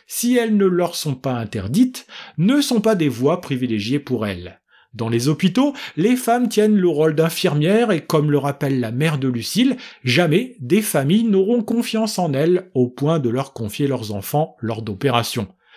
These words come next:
Pourtant, Lucille n'en fait qu'à sa tête et décide de démarcher bon nombre d'hôpitaux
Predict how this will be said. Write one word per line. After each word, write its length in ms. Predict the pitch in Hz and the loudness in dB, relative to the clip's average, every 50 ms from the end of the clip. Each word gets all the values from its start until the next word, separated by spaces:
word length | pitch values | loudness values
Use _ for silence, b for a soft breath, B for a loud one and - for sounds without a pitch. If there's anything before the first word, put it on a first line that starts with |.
| B B B B B B B B | B B B B B B B B
Pourtant, 540 | 254 285 285 - - 294 302 294 - - - | 2 2 2 2 0 0 0 0 -2 -6 -4
Lucille 680 | 143 143 190 226 277 285 277 262 - - 262 247 254 | -2 0 2 2 2 2 0 0 0 0 0 2 2
n'en 160 | 226 220 214 214 | 2 2 2 0
fait 180 | - 190 180 | 0 -2 -2
qu'à 160 | 180 - 160 | 0 0 -2
sa 180 | 151 - - 110 | -2 -2 -6 -8
tête 460 | - - 180 208 214 208 - - _ _ | -4 0 0 0 0 -2 -12 -18 _ _
et 180 | - 240 262 262 | -2 0 0 0
décide 520 | 202 175 185 185 180 - 254 262 254 175 | 2 2 0 0 0 0 0 0 0 0
de 120 | 143 151 143 | 0 -2 -2
démarcher 600 | 131 135 220 233 233 233 233 233 - - 180 156 | 0 0 0 0 2 2 0 0 2 0 2 0
bon 260 | 143 165 220 240 240 | 2 0 0 2 2
nombre 300 | 240 226 196 143 135 135 | 2 0 2 2 0 0
d'hôpitaux 520 | 131 165 147 - 185 185 185 285 302 285 | 0 0 -2 -2 -4 -2 0 0 0 0